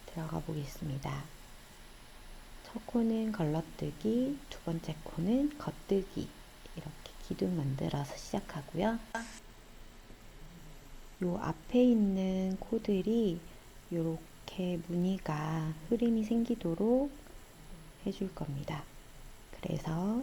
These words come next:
처음 세 코는 뒤에 놓고 꼬임을 만들어 줄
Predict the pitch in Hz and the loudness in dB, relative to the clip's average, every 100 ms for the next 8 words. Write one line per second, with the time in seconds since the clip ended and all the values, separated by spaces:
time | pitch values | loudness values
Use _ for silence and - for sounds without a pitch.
0 | - - 240 240 247 247 - - 170 214 | -2 -2 2 6 4 2 -2 2 4 6
1 | 220 160 - - - - - - 208 220 | 4 2 -4 -14 -16 -14 -4 4 6 8
2 | 208 160 - - 160 185 233 254 - - | 6 4 -2 0 4 6 4 2 -4 -16
3 | - - - - - - - - - - | -16 -16 -16 -14 -14 -14 -14 -14 -14 -16
4 | - - - - - 196 196 202 202 151 | -16 -16 -16 -4 0 2 4 4 4 2
5 | 143 160 170 156 | 0 0 0 0